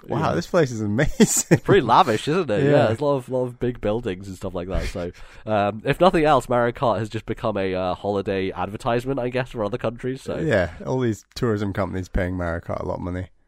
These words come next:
Speaker 2: Yeah, totally. Um, but yeah, I think overall it's, it's a solid kind of lineup, and, um, yeah, definitely have enjoyed those, and, you know, uh, I'll, uh, I'll be dipping back into them hopefully, uh, when I'm on some planes this year. So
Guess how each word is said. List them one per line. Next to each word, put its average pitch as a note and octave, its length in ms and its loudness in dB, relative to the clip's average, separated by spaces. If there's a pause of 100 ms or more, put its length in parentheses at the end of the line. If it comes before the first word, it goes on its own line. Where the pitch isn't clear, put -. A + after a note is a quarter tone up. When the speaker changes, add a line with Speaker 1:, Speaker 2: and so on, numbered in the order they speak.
Speaker 2:
Yeah, G#2 240 -2
totally. E2 540 -8
Um, E2+ 380 -8 (560)
but E3 140 4
yeah, D#3 140 6
I C3+ 100 2
think D3+ 120 2
overall A#2 380 4
it's, G#2 120 -2
it's G#2 180 -6
a G2 40 -6
solid F#2 380 -2
kind F#2 180 0
of F2 100 -2
lineup, F#2 500 -4
and, D#2+ 360 -6
um, D#2+ 420 -8
yeah, D#2+ 140 -8
definitely D#2+ 400 -8
have E2+ 240 -10
enjoyed D#2 420 -10
those, D#2 300 -8
and, D2 180 -14 (540)
you - 80 -10
know, F2 180 -4 (100)
uh, F2 420 -4
I'll, F#2 200 -6
uh, F#2 140 -4
I'll F#2 120 -8
be G#2 120 -6
dipping A2+ 300 -6
back A2+ 200 -2
into D#3+ 180 -4
them G2 160 -2
hopefully, G#2+ 480 -4
uh, G#2 260 -2 (100)
when G#2 140 -6
I'm G2+ 160 -8
on G#2+ 100 -4
some G#2+ 160 -12
planes G#2+ 320 -10
this D2 180 -12
year. D2+ 180 -8
So D#2+ 260 -12